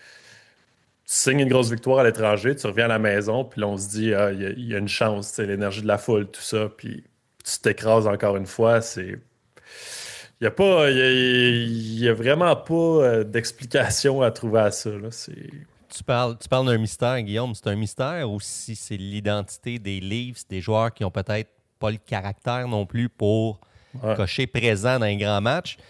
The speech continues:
Speaker 2: Le match cinq, c'était le type de match à Toronto où tu te disais, « Ils ne peuvent pas l'échapper. » Ils venaient d'en perdre deux d'affilée en Floride.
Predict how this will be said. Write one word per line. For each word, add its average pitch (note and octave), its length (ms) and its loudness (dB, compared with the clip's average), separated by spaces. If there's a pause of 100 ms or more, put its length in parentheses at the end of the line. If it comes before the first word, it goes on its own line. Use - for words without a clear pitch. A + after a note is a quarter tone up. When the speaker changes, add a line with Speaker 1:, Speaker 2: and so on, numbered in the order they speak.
(300)
Speaker 2:
Le A2+ 140 2
match D#3+ 300 2
cinq, E3+ 400 0 (140)
c'était - 220 -4
le G#2+ 60 -6
type D3 340 -4
de B2 140 2
match C#3 260 0
à A#2 60 -2
Toronto B2 760 0
où C3+ 280 -2
tu - 160 -14
te - 0 -
disais, « G2+ 480 -4
Ils G2 100 -6
ne F#2+ 100 -2
peuvent G2 280 -6 (100)
pas C3 100 2
l'échapper. » A#2 640 -4
Ils B2 80 -6
venaient G#2+ 160 -4
d'en G#2 160 -4
perdre F#2+ 260 -6
deux G#2+ 280 -2
d'affilée A2 640 -4 (320)
en G#2+ 160 -8
Floride. A#2 580 -6